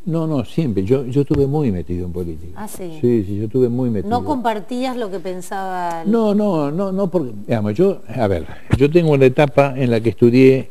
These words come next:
Speaker 1: eh, en la facultad, eh, y trabajaba en el Banco Provincia, en Santa Fe. Trabajé seis años en el Banco Provincia. Eh, por supuesto, era presidente de la Comisión Gremial Interna, ¿viste?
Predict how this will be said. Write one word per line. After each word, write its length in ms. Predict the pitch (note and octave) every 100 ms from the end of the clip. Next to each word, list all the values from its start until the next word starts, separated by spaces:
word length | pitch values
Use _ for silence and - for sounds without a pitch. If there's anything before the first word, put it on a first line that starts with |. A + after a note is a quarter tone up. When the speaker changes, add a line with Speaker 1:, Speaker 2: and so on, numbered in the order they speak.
| -
Speaker 1:
eh, 320 | A#2 G#2+ G#2+ A2
en 80 |
la 80 | G#2
facultad, 680 | G2 A2+ B2 B2+ C3+ C3 B2 - -
eh, 560 | A2+ G2+ G2 F2+ F2+ G#2+
y 140 | G#2+
trabajaba 440 | G#2 G2+ G#2 B2
en 60 | A#2+
el 60 | G2
Banco 240 | G#2+ G#2
Provincia, 440 | G2+ G2 E2+ D#2 F2
en 60 |
Santa 300 | E2+ E2 F2
Fe. 180 | F2 D2
Trabajé 380 | E2+ E2+ - F#2+
seis 260 | G#2 F#2
años 180 | D#2+ D#2
en 40 | D#2
el 60 |
Banco 180 | D#2 D#2
Provincia. 460 | D#2 D#2 D2+ - F#2
Eh, 80 | E2+
por 220 | - F#2+
supuesto, 380 | G2 G2+ G2 A#2+
era 320 | F#2 F#2+ E2+
presidente 580 | F#2 F2+ G#2+ G#2+ A2 A#2+
de 60 | G2
la 40 |
Comisión 360 | F#2 F#2 A2+ A#2
Gremial 340 | A2 G#2 A2
Interna, 480 | A#2+ G#2 E2 D2+ D2+
¿viste? 320 | D#2+ -